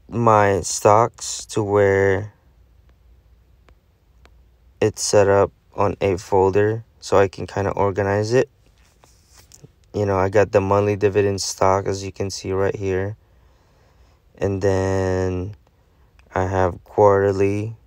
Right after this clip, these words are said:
all my quarterly paying dividends stocks right here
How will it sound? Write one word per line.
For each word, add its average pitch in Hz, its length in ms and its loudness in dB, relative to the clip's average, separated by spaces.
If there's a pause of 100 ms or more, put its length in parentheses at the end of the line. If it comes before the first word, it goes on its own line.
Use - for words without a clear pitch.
all 101 200 0
my 98 180 0
quarterly 104 840 0 (960)
paying 101 420 2
dividends 107 880 -2 (460)
stocks - 880 -4 (200)
right 98 200 0
here 107 500 -2